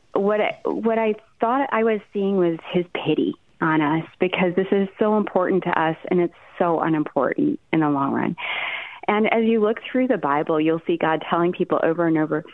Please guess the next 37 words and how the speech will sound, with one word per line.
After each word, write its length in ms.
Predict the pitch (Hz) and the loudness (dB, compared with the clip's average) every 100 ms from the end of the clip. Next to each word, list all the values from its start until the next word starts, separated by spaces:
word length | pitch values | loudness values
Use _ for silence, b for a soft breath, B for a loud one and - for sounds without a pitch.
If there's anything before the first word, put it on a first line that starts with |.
| B - | B -2
"Look, 200 | 185 175 - _ | -2 -2 -14 _
I 160 | 190 254 | 0 2
don't 200 | 269 208 | 2 0
need 220 | 175 196 | 0 0
what 180 | 165 143 | -2 -2
you 80 | |
have. 360 | 139 - - - - - - _ _ _ _ | -4 -2 -2 -2 -8 -20 -20 _ _ _ _
I, 220 | 185 208 - | -2 -2 -4
you 140 | - 202 | -2 0
know, 100 | 190 | 0
I 120 | 185 | -2
gave 260 | 175 185 196 | 0 0 0
this 120 | 220 - - | -2 -4 -6
to 60 | |
you, 520 | 202 196 190 185 185 - 247 - | 0 2 2 2 0 0 -2 -2
you 220 | - 185 | 0 0
know, 180 | 175 165 | 2 2
and 300 | 175 170 - | 2 0 -2
yes, 320 | - 175 185 - | -2 -2 -2 -2
you 100 | 226 | 0
need 200 | 208 170 - | 0 -2 -2
food 220 | 156 151 | 0 2
and 180 | 151 156 | 2 2
yes, 160 | 165 - | 0 0
you 80 | 185 | 0
need 160 | 175 | 0
clothes, 340 | - - - - - | -2 -4 -4 -8 -4
but 140 | - | -4
I 140 | - 247 | 0 2
don't 160 | 320 233 | 2 2
need 160 | 226 | 0
what 120 | 220 | 0
you 140 | 175 160 | 0 0
have. 300 | - 143 82 - B B B B B _ - | -2 -2 -4 -6 B B B B B _ 0
So 460 | 208 190 190 - - _ _ _ _ | 2 2 0 -2 -8 _ _ _ _
you 220 | - 202 | -2 0
just 200 | 226 269 | 0 -2